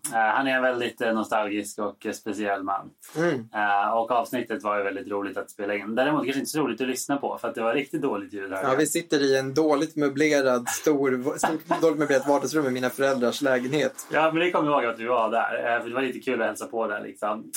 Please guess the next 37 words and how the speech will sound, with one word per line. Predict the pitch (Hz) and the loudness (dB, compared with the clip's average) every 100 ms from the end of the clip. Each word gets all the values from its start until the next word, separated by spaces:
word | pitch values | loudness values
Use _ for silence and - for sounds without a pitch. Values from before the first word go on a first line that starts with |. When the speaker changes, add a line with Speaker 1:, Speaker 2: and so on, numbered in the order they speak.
| 120 | 0
Speaker 1:
Eh, | 113 110 117 | 2 2 2
men | 120 117 120 | 0 0 2
jävlar, | 143 156 135 117 | 2 2 2 2
alltså, | 113 123 | 0 -2
man, | 123 127 131 107 - - - - - | -2 0 0 -2 -8 -14 -18 -14 -2
<laughs> | 220 - - 277 311 294 214 | -2 -2 -12 -4 0 0 0
det | 175 | 0
är | |
nog | 170 160 | 0 2
tur | 185 190 | 0 2
att | 135 | 2
jag | 127 127 | 0 0
recapar | 123 147 151 123 | -2 -2 -2 -2
nu, | 107 104 | -4 -2
för | 117 | -2
att | 113 | 0
jag | 123 | 2
vet | 143 | 0
inte | 139 | 0
ens | 123 | -2
om | 117 | 0
jag | 113 | 2
kan | 147 | 2
<laughs> | 156 | 0
rekommendera | - 175 147 131 214 170 - | 0 0 0 0 -2 -4 -6
avsnitt. | 147 131 - 131 _ _ _ _ _ - 143 | -6 -6 -6 -14 _ _ _ _ _ -8 0
Speaker 2:
Nej, | 147 175 | 2 2
men | 180 | 4
det, | 180 185 185 170 | 4 4 4 4
det | 180 190 | 6 4
är | 180 | 4
fortfarande | 214 202 202 175 | 0 2 4 4
okej. | 160 170 165 160 160 156 - | 4 4 4 4 2 0 -4
Om | 160 160 | 0 2
man | 165 | 2
inte | 170 165 | 2 2
är | 175 | 4